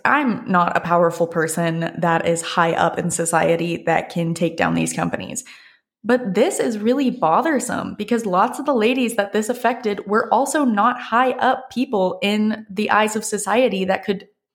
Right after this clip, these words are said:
get the, and honestly, I know this is probably the most first world thing, but it's just one of those things. These get rich quick, the get rich quick pandemic that has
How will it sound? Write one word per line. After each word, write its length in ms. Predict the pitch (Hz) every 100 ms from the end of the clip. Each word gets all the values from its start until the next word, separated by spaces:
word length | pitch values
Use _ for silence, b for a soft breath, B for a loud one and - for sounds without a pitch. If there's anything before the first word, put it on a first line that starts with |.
| _ 156
get 400 | 202 262 - - B B B _ _ _ 170
the, 560 | 208 208 196 190 185 _ _ _ _ -
and 220 | 208 196 -
honestly, 600 | 180 160 165 170 156 147
I 160 | 208
know 160 | 202 202
this 240 | 185 175
is 100 | 165
probably 460 | - 165 160 156 156
the 100 | 156
most 400 | 160 156 156 -
first 340 | 165 156 -
world 320 | 160 156 151 151
thing, 360 | 156 147 147
but 360 | 160 151 - - _ _ _ _ _
it's 380 | 208 190 - -
just 280 | 175 175 -
one 160 | 160
of 60 | 151
those 300 | 151 147 147
things. 420 | 151 143 151 170 B B B
These 320 | 208 233 247 185
get 320 | 180 165 165
rich 380 | 160 151 - -
quick, 580 | - 160 - - - _ _ _ _ _ _ _ _ -
the 140 | 208
get 380 | 208 185 247 294
rich 300 | 226 226 -
quick 320 | - 202 -
pandemic 800 | - 196 220 202 160 165 190 - -
that 260 | 190 190
has 360 | 180 175 175